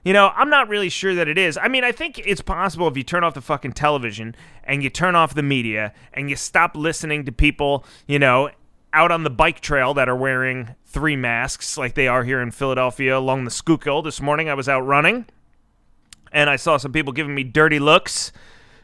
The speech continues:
because, uh, maybe I was unmasked. I don't know. And they, they were masked. And it's not like there was that many people out there. It's fucking thirty-five degrees here.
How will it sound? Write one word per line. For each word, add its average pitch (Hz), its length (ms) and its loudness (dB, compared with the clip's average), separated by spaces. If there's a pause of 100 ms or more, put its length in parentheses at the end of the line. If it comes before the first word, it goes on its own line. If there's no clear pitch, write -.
because, 135 520 2
uh, 135 400 4
maybe 143 320 2
I 156 80 8
was 165 160 2
unmasked. 156 760 2
I 120 140 -4
don't 143 140 -2
know. 135 240 0
And 113 120 -8
they, 139 140 0 (200)
they 131 160 2
were 135 220 2
masked. 123 480 -2
And 143 140 -6
it's - 140 -10
not 208 160 -4
like 147 160 -6
there 147 100 -6
was 127 140 -2
that 139 160 0
many 135 160 -6
people 160 340 -4
out 101 160 -8
there. 110 160 -4
It's 120 140 -10
fucking 143 320 -6
thirty-five 135 480 -2
degrees 123 400 -6
here. 104 260 -8